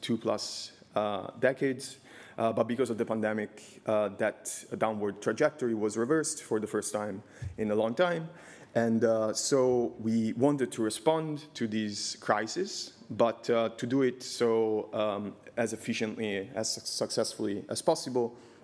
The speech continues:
we wanted, uh, an intervention, a model that would be very scalable, uh, that would be very precise, and that would also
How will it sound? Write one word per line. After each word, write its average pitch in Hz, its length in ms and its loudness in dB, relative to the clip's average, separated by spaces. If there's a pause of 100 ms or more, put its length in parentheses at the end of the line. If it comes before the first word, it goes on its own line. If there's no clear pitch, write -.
(580)
we 123 100 4
wanted, 120 600 2 (100)
uh, 110 300 2
an 113 120 2
intervention, 120 760 2 (400)
a 110 60 2
model 117 540 4 (360)
that 117 180 4
would 107 180 -2
be 107 380 0 (140)
very 117 200 6
scalable, 170 680 2 (340)
uh, 110 220 4
that 110 120 2
would 110 160 2
be 107 100 0
very 123 260 4
precise, 131 880 -2 (180)
and 110 220 2
that 110 220 2
would 113 160 0
also 113 480 2